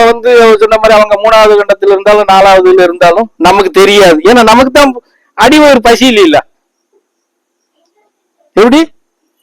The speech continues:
அடிவயிறு பசி இல்ல? இன்னைக்கு தமிழ்நாட்டு மக்கள்ல ஆண்களா இருக்கட்டும் பெண்களா இருக்கட்டும் பாதி பேரு உழைக்க போகணுங்கிற அவசியமே இல்லாம வீட்டுல இருந்துகிட்டு இருக்காங்க. இவன் சரியா உழைப்புக்கு போகாதனால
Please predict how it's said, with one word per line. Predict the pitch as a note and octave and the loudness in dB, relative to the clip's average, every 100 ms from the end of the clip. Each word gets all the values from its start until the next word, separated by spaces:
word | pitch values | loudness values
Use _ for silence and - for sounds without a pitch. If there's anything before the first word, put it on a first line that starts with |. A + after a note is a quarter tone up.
| _ - | _ -6
அடிவயிறு | A3 B3 C4+ C4 A#3+ | -2 0 2 2 0
பசி | A#3 G#3+ B3+ | -2 0 0
இல்ல? | A3+ A3 | 2 2
இன்னைக்கு | B3+ A3+ | 0 0
தமிழ்நாட்டு | B3 C4+ C#4 C4+ A#3+ | 0 2 2 0 -2
மக்கள்ல | A#3+ A#3 A#3+ A#3 A3+ | -2 0 0 2 0
ஆண்களா | A#3+ B3 A#3+ A#3 | -2 0 0 2
இருக்கட்டும் | A3 A3 B3 A3+ | 0 -2 -2 -2
பெண்களா | A3+ A3+ A3+ | -2 0 0
இருக்கட்டும் | G#3+ A3 A#3+ A3+ | 0 -2 -2 0
பாதி | G#3 G#3+ G#3+ G#3 | 0 0 -2 -2
பேரு | A3+ A3+ C#4+ - _ _ _ _ _ _ _ _ _ _ _ _ _ | 0 0 -4 -10 _ _ _ _ _ _ _ _ _ _ _ _ _
உழைக்க | F3+ A#3 B3 B3 A3+ | -2 0 0 0 0
போகணுங்கிற | A#3+ A3+ A3 G3 | 0 0 2 2
அவசியமே | A#3 A#3+ B3 B3+ A3 | 0 0 0 2 0
இல்லாம | A3+ A#3 A3+ G#3+ | 0 0 0 -4
வீட்டுல | A#3+ A#3 G#3+ | -6 -2 -2
இருந்துகிட்டு | F#3 E3+ C#3 | -2 -6 -6
இருக்காங்க. | C3+ A#2+ A2+ - _ _ _ _ _ _ _ - | -4 -4 -6 -18 _ _ _ _ _ _ _ -6
இவன் | F#3+ G#3+ | -4 0
சரியா | A#3 C4+ C#4+ A#3+ | 0 2 2 2
உழைப்புக்கு | B3+ C#4 B3 B3+ - | 2 -2 -8 -8 -2
போகாதனால | A#3+ B3 C4 B3+ A#3+ A#3+ | 0 2 2 2 2 0